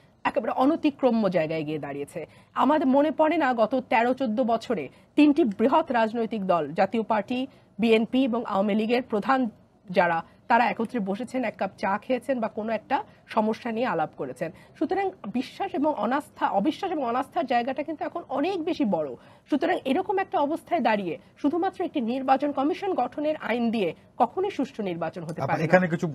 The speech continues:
Speaker 2: কথা, যে যেটা বলছেন যে তিনটি প্রধান দলের প্রধান <coughs> নেতা নেত্রীরা বসেননি,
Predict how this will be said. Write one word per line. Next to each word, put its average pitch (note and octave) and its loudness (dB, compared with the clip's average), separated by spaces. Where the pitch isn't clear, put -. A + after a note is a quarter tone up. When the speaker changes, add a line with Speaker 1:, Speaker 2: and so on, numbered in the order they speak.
Speaker 2:
কথা, C3+ 0
যে B2 -6
যেটা - -2
বলছেন E3 -2
যে C#3+ 0
তিনটি D3+ -2
প্রধান D3+ 0
দলের D3 0
প্রধান C3+ -2
<coughs> - -20
নেতা C#3+ 0
নেত্রীরা C#3 -2
বসেননি, C3 -2